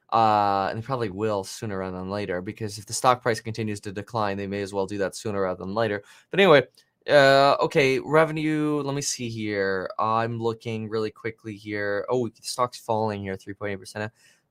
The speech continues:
Quickly taking a look here at advertising. Balance sheet, I want, not consolidated. Balance sheet, I want to see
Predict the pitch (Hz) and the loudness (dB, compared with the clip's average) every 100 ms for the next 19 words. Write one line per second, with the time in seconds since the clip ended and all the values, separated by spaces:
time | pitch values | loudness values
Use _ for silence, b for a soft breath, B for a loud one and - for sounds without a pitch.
0 | - 185 180 180 170 160 170 151 151 143 | -2 0 0 2 2 2 -2 -2 0 2
1 | 143 139 - 139 131 - 120 117 117 113 | 2 0 -2 2 2 4 4 4 4 0
2 | - 117 123 117 113 90 85 85 95 - | -6 0 0 0 -2 -4 -4 -10 -12 -18
3 | _ _ _ _ _ _ _ _ _ _ | _ _ _ _ _ _ _ _ _ _
4 | _ _ _ _ - 127 147 147 - - | _ _ _ _ 6 8 8 6 2 -4
5 | 143 143 139 - 120 127 135 127 113 113 | -2 0 -2 0 4 6 6 2 -4 4
6 | 123 123 123 123 123 - - - 117 120 | 6 8 6 4 0 -10 -16 -6 -4 -4
7 | - 117 - 117 117 117 113 110 110 110 | -6 -10 0 2 2 0 -2 -2 0 0
8 | 110 110 - - 107 113 107 - - 113 | -2 -4 -10 -2 2 2 -2 -8 -12 -10
9 | 117 110 - 110 113 113 113 107 104 107 | -8 -8 -4 2 4 2 0 -6 -4 0
10 | 107 110 104 104 _ _ _ _ _ _ | 2 2 -2 -8 _ _ _ _ _ _
11 | _ _ _ _ _ - - - 117 113 | _ _ _ _ _ -16 -12 -8 -4 -2
12 | 110 110 113 | -2 -4 -8